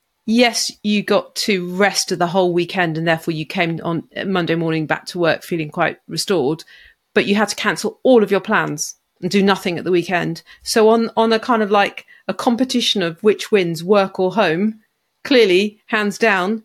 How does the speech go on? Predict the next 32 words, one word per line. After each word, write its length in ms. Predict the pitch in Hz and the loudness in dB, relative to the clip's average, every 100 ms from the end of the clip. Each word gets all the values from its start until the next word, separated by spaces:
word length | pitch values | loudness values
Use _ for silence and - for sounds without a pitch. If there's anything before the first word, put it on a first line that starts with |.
| _ | _
it's 220 | - 170 202 | -2 -2 2
work 280 | 233 233 | 2 2
has 120 | 190 165 | -2 -2
won, 300 | 175 175 196 | 0 0 -4
because 340 | 220 220 208 | -4 -4 0
you've 140 | 220 | -2
had 200 | 220 226 220 | -2 -6 -6
to 80 | |
have 140 | 214 196 | -6 0
no 300 | 214 214 208 | 2 2 2
home 240 | 214 214 | 2 2
life 460 | 202 147 180 - - _ _ | 0 0 -4 -10 -20 _ _
in 160 | 196 202 | 0 2
order 220 | 196 175 | 0 -2
to 180 | - 196 | -6 -4
address 560 | 185 190 185 - - - _ _ - | -2 -2 -4 -8 -10 -14 _ _ -6
the 80 | |
work 320 | 190 226 - - | 0 2 0 -4
piece. 220 | 165 - - - | -6 -6 -16 -8
And 100 | 202 | 0
the 60 | 202 | 4
mindset 640 | 208 262 254 - 320 - | 4 4 2 2 -2 0
there 380 | 214 208 165 160 | 2 2 2 0
is 340 | 180 175 - - _ _ _ | -2 -4 -8 -12 _ _ _
around 640 | 185 190 196 190 190 190 - _ _ _ | -2 0 2 0 -2 -6 -10 _ _ _
wanting 800 | - 190 214 208 - 214 190 185 - _ | -10 -2 0 0 0 -2 -2 -4 -10 _
to 180 | - 202 | -4 0
make 260 | 190 185 190 | 0 0 -2
a 60 | |
difference. 640 | - 190 - 170 165 - | -4 -4 -4 -6 -6 -8
And 120 | 185 | -4
I, 140 | 180 | -4